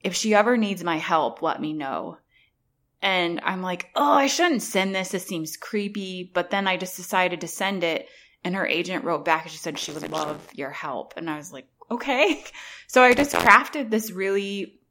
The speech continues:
e-, big email for her like I would any other woman in my life with endo. And I said, "Here's your shopping list. Here's what you should do." And then she emailed me back directly and she was like, "Oh my God, you totally get me." And then she started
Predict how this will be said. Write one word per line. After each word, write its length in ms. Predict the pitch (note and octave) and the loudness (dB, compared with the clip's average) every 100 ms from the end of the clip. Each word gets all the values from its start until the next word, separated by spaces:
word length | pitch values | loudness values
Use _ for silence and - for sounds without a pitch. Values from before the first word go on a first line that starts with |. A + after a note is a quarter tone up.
| _ _ _ _ _ _ _ _ _ | _ _ _ _ _ _ _ _ _
e-, 220 | - F#3 G#3+ | -8 -4 -4
big 560 | - F3 F3+ F3 - - | -2 -2 -2 -6 -12 -8
email 380 | F3 G#3 F3 | -2 0 2
for 180 | D#3+ D3+ | 0 -4
her 280 | D#3 D#3+ D#3+ | -4 -4 -2
like 200 | D#3+ D#3+ | -2 -2
I 120 | E3 | -2
would 220 | D#3+ E3+ - | -2 -2 -2
any 260 | D#3+ F3 | -4 -4
other 180 | E3+ E3+ | -4 -4
woman 560 | D#3 E3 E3 D#3+ E3 - - | -4 -6 -6 -8 -10 -14 -10
in 140 | E3+ E3 | -8 -4
my 140 | D3+ | -4
life 260 | D#3+ E3 E3 | -2 -4 -4
with 100 | D#3 | -6
endo. 320 | C#3+ F#3 F3 | -4 -2 -2
And 100 | D#3+ | -2
I 60 | D#3 | -6
said, 220 | D#3 D3 | -6 -10
"Here's 260 | - E3+ D3+ | -8 -10 -8
your 80 | |
shopping 460 | D3 G3+ A3+ A3+ G3+ | -6 -2 -2 -2 -6
list. 260 | G3 F#3 - | -6 -10 -10
Here's 220 | D#3+ E3+ | -12 -10
what 140 | - | -10
you 80 | - | -10
should 280 | - - G3+ | -12 -14 -6
do." 360 | A3 A3 G#3+ G#3+ - - - - - _ - | -2 0 -2 -6 -20 -20 -20 -20 -20 _ -2
And 140 | G3+ | 0
then 180 | G3 G3 | 2 0
she 300 | - A3 - | -2 -4 -2
emailed 200 | G3+ G3+ | 0 0
me 100 | G3 F#3 | -2 2
back 260 | F#3 F#3 | 2 2
directly 420 | F#3 E3+ F3 G3+ | 0 2 2 2
and 100 | B3+ | -4
she 100 | - E3+ | -4 -6
was 120 | E3+ | -4
like, 180 | D#3 - | -4 -2
"Oh 80 | F3 | -2
my 160 | F3 | -2
God, 300 | D#3+ E3+ E3+ | 0 2 0
you 80 | D#3+ | -2
totally 340 | - E3 D#3 D3+ | -8 -8 -8 -2
get 260 | A3 A3 | 0 0
me." 160 | A3+ G3+ | 0 0
And 120 | F3+ | 0
then 100 | E3 | -2
she 140 | F#3 | -4
started 520 | E3 F3 E3 D#3+ D#3+ | -6 -4 -2 -2 -4